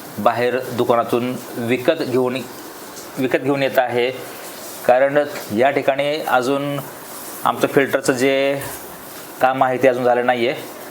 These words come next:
पाणी खूपच गढूळ येत आहे, पिण्या-, पिण्याचं पाणी. त्याच्यामुळे आम्हाला हे बाहेर दुकानातून हे जार म्हणजे दिवसाआड, म्हणजे दिवसाआड आम्हाला एक जार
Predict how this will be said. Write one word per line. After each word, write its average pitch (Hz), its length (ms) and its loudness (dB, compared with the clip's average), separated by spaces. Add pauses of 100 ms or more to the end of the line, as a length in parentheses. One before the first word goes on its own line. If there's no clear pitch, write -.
(400)
पाणी 123 460 4
खूपच 127 500 2 (180)
गढूळ 127 220 4
येत 131 140 2
आहे, 120 140 2
पिण्या-, 117 300 2
पिण्याचं 117 340 2
पाणी. 120 300 2 (840)
त्याच्यामुळे 151 440 2
आम्हाला 143 300 4
हे 139 160 0
बाहेर 131 520 2 (480)
दुकानातून 131 520 4
हे 135 240 2
जार 131 380 4 (760)
म्हणजे 123 300 0
दिवसाआड, 139 720 4 (800)
म्हणजे 143 360 2 (220)
दिवसाआड 131 480 2
आम्हाला 147 260 4
एक 135 160 0
जार 123 300 4